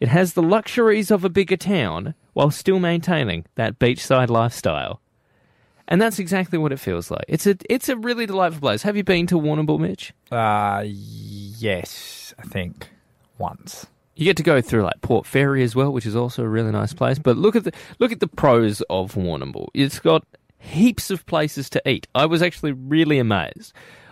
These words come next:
Speaker 1: I thought that Mount Gambier has a lot of places to eat. You do not know. Warrnambool is out of control.
Speaker 2: Isn't Warrnambool bigger?
Speaker 1: It is bigger. I think maybe five to ten thousand people bigger.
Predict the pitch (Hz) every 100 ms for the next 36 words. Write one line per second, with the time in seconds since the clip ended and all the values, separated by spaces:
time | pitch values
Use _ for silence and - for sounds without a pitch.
0 | - 135 180 175 160 151 139 147 147 139
1 | 117 107 101 90 - 85 - - 69 67
2 | - - _ _ _ _ - 135 147 147
3 | 135 120 65 101 131 139 104 65 - _
4 | _ _ _ _ 131 117 123 113 - 98
5 | - 69 - - 156 214 180 143 120 104
6 | 92 95 104 147 - _ - - 180 196
7 | 233 190 - 82 80 127 226 _ _ _
8 | _ _ 143 147 - 233 247 - 180 175
9 | 170 165 170 165 160 156 170 151 151 135
10 | 127 120 113 92 78 69 -